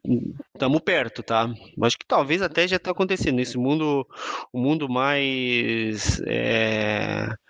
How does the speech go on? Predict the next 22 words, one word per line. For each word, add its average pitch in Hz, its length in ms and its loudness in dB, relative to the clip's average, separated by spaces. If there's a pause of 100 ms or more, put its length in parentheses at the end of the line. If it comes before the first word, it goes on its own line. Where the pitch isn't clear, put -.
(640)
mais 110 1400 0
uma 110 240 2
Europa 107 500 0
da 104 140 -2
vida, 104 720 0
uns, 107 480 -4
uns 110 200 2
países 113 440 2
mais 113 220 0
desenvolvidos 117 640 0
aí, 120 200 2
eu 185 100 2
acredito 123 440 -4
que 208 160 -4
as 196 120 2
coisas 160 280 0
já 175 140 2
tão 170 140 0
nesse 165 240 0
caminho 202 440 0
aí, 147 220 2
né? 120 220 0